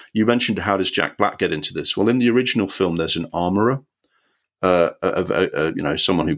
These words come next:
makes illegal guns for people, no questions asked. And the, and the Jackal goes to him and specifies this very clever sniper rifle, which you can hide and, and carry around with you.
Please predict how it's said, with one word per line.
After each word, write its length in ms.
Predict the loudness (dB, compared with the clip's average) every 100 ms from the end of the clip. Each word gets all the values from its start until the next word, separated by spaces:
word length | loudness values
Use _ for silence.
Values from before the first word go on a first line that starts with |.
| -4
makes 300 | -4 -2 0
illegal 320 | 2 2 0
guns 320 | 0 0 0
for 120 | -2 0
people, 340 | -2 0 0
no 160 | 0 -2
questions 480 | -2 -2 -2 0
asked. 340 | 0 0 -2 -2
And 100 | -2
the, 120 | -2
and 120 | -2
the 60 | -2
Jackal 320 | -2 -2 -2
goes 240 | 0 0
to 100 | 0
him 80 | -2
and 120 | 0
specifies 640 | -2 -2 -4 -4 -4 -2 -4
this 100 | -2
very 200 | -2 -2
clever 420 | 0 0 0 -4 _ -20 -16 -4
sniper 440 | 0 2 0 0
rifle, 300 | 0 0 -2
which 200 | -2 -2
you 60 | -4
can 140 | -6
hide 480 | -2 2 2 2 -2 _ _
and, 100 | -8
and 140 | -6 -4
carry 280 | -2 2 2
around 300 | 2 2 0
with 160 | -2
you. 160 | -4